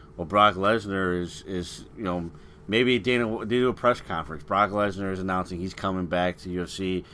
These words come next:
and he's gonna face the winner of, of this, of this fight. Or don't do that. Whoever wins the fight, wins the fight, and then Brock Lesnar comes marching in unannounced,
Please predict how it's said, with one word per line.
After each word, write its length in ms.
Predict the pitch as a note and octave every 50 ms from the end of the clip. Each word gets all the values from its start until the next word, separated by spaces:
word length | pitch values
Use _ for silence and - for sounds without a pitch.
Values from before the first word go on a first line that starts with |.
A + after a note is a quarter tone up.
| - - - - -
and 120 | E2+ F#2
he's 140 | G2 G2+ F#2+
gonna 180 | G#2+ A2 G#2+ G#2+
face 300 | - - A2+ A2+ A2+ -
the 80 | -
winner 280 | G#2 G#2+ B2 C3+ C#3 A#2+
of, 180 | G#2+ G#2 G2+ E2+
of 140 | F2+ F2 F2
this, 400 | G2+ G2+ F#2+ - - - - - - - - - - - - -
of 140 | - F2+ F2
this 140 | G2+ G2 -
fight. 380 | - - C#3+ D#3+ A#2 D#2 C#2+ - - - - - - - - - - -
Or 760 | A2+ B2+ E3 B3 C4+ A3 D3+ A#2+ A#2 C3+ F3 G3+ G3 F3+ - - - - - - - - - - - - - - - - - - - - - - -
don't 260 | - B2 D#3+ G#3+ G#3
do 180 | - - B2 G2+
that. 440 | F2+ F2 F2 F2+ F#2 G2 G2+ - - - - - - - - - - - -
Whoever 260 | - G#2 A2+ A#2+ B2+
wins 260 | A#2 A#2+ C3 C3+ B2+
the 80 | B2 A#2
fight, 300 | - - C3 C3 C3 A#2
wins 220 | A#2 A#2+ A#2+ G#2+
the 60 | A2 G2+
fight, 380 | - - C3 D3 D3 - - -
and 240 | G#2+ G#2 G2 F2+ E2+
then 220 | G#2+ A2 A2+ A2
Brock 300 | F#2+ A2 A2 G#2+ G#2 F#2+
Lesnar 420 | G2 G#2 A2 B2 B2 A#2 G2+ F#2+ -
comes 420 | - A2 G2+ G2 G2 F#2 F#2 F#2
marching 640 | G2+ E2 F#2+ G2 G2+ G2+ G#2 G#2 F#2 - - G2 G2+
in 160 | A2+ A#2 G#2
unannounced, 680 | F#2+ F#2+ F#2 F2+ F2 G2+ A2 A2+ G#2+ F#2+ G2 F2+ -